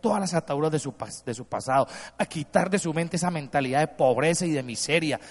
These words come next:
ese espíritu de ruina que hay sobre tu vida, esa falsa humildad en la que te moves? Hoy hablaba con alguien,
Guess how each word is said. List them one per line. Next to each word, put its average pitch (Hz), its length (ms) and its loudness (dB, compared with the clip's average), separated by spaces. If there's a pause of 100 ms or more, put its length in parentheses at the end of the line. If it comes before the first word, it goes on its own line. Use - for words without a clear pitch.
(120)
ese 170 160 4
espíritu 175 480 2
de 127 100 4
ruina 170 440 2
que - 80 -6
hay 139 80 -2
sobre 151 240 0
tu 131 160 -6
vida, 135 320 0 (720)
esa 170 240 4
falsa 175 440 0
humildad 156 560 0 (180)
en 143 100 -6
la 143 80 0
que 139 120 -2
te 135 120 -4
moves? 131 480 -2 (960)
Hoy 170 100 2
hablaba 180 280 4
con 156 180 0
alguien, 165 340 0